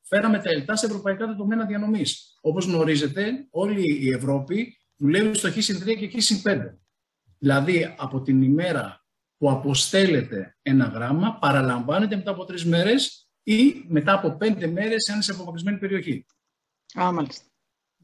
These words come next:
Speaker 1: Πλέον, επίσης, με όλες αυτές τις κινήσεις επιτυχάνουμε κέρδη, ήδη, της τάξης άνω των δύο εκατομμυρίων ευρώ το μήνα. Και τέλος,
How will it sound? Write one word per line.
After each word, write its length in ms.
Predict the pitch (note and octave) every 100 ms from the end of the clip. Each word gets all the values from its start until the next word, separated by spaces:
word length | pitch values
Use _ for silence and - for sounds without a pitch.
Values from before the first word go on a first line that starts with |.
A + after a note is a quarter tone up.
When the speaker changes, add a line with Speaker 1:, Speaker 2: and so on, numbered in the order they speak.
| D3+ -
Speaker 1:
Πλέον, 600 | D3+ D#3 F3+ A#3+ D4+ -
επίσης, 840 | C3+ C3 E3+ E3+ A#3 C4+ - - -
με 180 | C#3+ E3+
όλες 360 | A3 A3 -
αυτές 200 | E3 G3
τις 120 | G3
κινήσεις 520 | - D3+ C#3+ D3+ G#3 F#3+
επιτυχάνουμε 680 | E3 D3 C3+ G3+ A#3 B3
κέρδη, 460 | B3 C#4 G#3 C3+ - _ _ _
ήδη, 480 | B3 F#3+ A2 - _ _ _
της 220 | D3+ -
τάξης 480 | G3 G#3+ B3+ - -
άνω 240 | A3+ B3
των 140 | A3 G3+
δύο 100 | A#3+
εκατομμυρίων 400 | A3 G3 G#3+ G#3
ευρώ 140 | G3
το 80 | F#3+
μήνα. 260 | D#3+ - - _ _ _ _ _ _ _ _ _ _ _ _
Και 140 | F3+
τέλος, 800 | D3+ D#3+ D#3+ G#3+ C#4 - - _